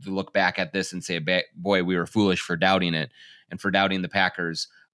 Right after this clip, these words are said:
Um, but I just, I, I don't want to put any stock in that just yet. I'm gonna make them kind of prove it in that way. Um, and so,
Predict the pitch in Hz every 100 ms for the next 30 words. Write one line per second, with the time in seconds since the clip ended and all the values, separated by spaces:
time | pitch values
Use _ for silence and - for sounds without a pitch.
0 | - 95 85 82 80 98 90 80 _ _
1 | - 107 107 107 - - _ - 104 90
2 | 95 85 110 104 104 101 - _ _ _
3 | _ - 101 95 101 98 - 104 - 92
4 | 98 101 - - 95 104 98 87 87 85
5 | - 92 - 107 87 85 85 82 90 -
6 | 92 90 90 - - - - 107 92 -
7 | 123 123 98 90 87 85 82 85 82 80
8 | - _ _ 92 90 87 85 85 85 -
9 | 107 101 - - 107 101 98 95 90